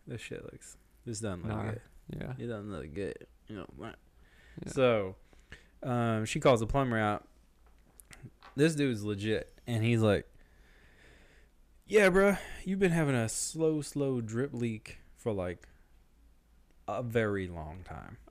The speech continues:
Speaker 2: Oh.
Speaker 1: And I was like, "Oh, fuck. Like, what do you mean?" He's like, "There's a giant puddle under your house."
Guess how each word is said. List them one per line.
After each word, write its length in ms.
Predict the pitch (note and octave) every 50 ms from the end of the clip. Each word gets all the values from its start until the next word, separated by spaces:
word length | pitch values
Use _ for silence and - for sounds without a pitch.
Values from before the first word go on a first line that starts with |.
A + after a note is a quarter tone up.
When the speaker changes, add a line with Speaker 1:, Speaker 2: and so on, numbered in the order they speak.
| - -
Speaker 2:
Oh. 240 | - A#2 A#2 A2+ A2+
Speaker 1:
And 180 | G#2+ G#2 G#2+ B2+
I 180 | B2 B2 B2 B2
was 180 | A#2+ A2+ G#2+
like, 280 | A2 G#2 G2+ G2 F#2 -
"Oh, 220 | F2 G#2+ D2+ D2+ D#2
fuck. 320 | - - - D#2+ - - - - A#2 - -
Like, 140 | - A2+ G#2+
what 100 | G#2 A2+
do 60 | A2+
you 120 | A2+ A2 G#2+
mean?" 300 | A2+ B2 G#2+ F2 F#2 G#2+ - - _ -
He's 160 | C3+ C3 B2
like, 200 | B2 A#2 A#2 D3+
"There's 180 | B3 D#4+ F4 C4+
a 80 | A#2
giant 380 | G2 F#2+ G#2+ G2+ F#2 F2+ B1+ -
puddle 280 | - G#2 G#2 F#2+ F#2 F2+
under 180 | D#2+ F2+ -
your 120 | - - G2
house." 360 | G#2 - F#2 G#2 - - -